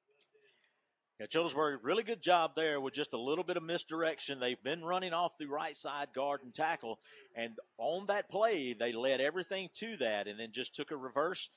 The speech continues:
came back to the, uh, left side of the field where Sylacauga was kind of posed into the middle and, uh, was able to grab about five yards on that play, leaving about third and four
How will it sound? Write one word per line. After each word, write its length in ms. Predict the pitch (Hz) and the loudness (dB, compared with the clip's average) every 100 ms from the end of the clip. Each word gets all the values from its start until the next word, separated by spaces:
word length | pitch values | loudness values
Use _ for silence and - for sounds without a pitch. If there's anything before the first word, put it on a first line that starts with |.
| - _ _ | -20 _ _
came 200 | 120 127 | -8 -4
back 240 | 123 139 - | -2 -4 -6
to 100 | 135 | -6
the, 300 | 131 127 113 | -4 -2 0
uh, 280 | 110 104 | 0 0
left 200 | 120 147 | 0 0
side 240 | - 143 147 | 0 -2 -2
of 60 | |
the 40 | 123 | -6
field 400 | - 160 165 156 | -4 0 0 0
where 160 | 117 110 | -6 -6
Sylacauga 600 | - 143 135 147 147 127 | -4 -6 -2 -2 -2 -4
was 220 | 117 - | -6 -8
kind 200 | - 151 | -6 -4
of 80 | 139 101 _ _ | -4 -6 _ _
posed 320 | 160 175 165 | -4 -4 -4
into 200 | 180 165 | -6 -4
the 60 | 151 | -4
middle 400 | 156 220 127 113 _ - _ - | 2 2 2 -2 _ -20 _ -12
and, 260 | 107 107 104 | -8 -6 -4
uh, 100 | 104 | -4
was 160 | 101 104 | -4 0
able 240 | 127 139 | -2 -2
to 80 | 127 | -8
grab 400 | 110 131 151 147 | -6 -4 -4 -6
about 500 | 139 - - 240 - | -8 -6 -4 -4 -4
five 320 | - 180 180 | -2 0 0
yards 360 | 151 170 185 139 | 2 0 0 -2
on 140 | 123 | -4
that 200 | 110 110 | -4 -6
play, 320 | - 113 120 120 | -2 -2 0 -2
leaving 320 | 110 135 127 | -4 -4 -4
about 320 | 113 120 120 - | -4 -2 -4 -4
third 300 | 135 165 160 | -4 -2 -2
and 160 | 147 135 | -4 -2
four 440 | - 175 123 107 | 0 0 0 -4